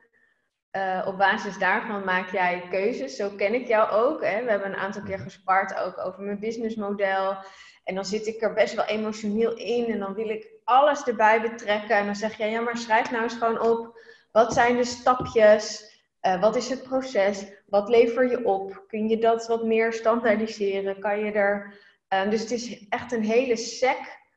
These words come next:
Speaker 1: manier eigenlijk van kijken naar wat ligt er nou eigenlijk. Denk je dat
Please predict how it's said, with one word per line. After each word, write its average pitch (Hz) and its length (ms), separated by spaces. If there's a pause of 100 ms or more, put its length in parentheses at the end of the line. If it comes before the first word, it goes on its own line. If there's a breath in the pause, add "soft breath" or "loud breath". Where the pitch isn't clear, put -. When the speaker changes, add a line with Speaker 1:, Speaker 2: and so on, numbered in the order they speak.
(240)
Speaker 1:
manier 220 480
eigenlijk 285 460
van 202 280
kijken 196 760 (420)
naar 202 440
wat 226 280
ligt - 320
er 254 180
nou 254 200
eigenlijk. 254 760 (480 soft breath)
Denk 247 280
je 247 160
dat 240 520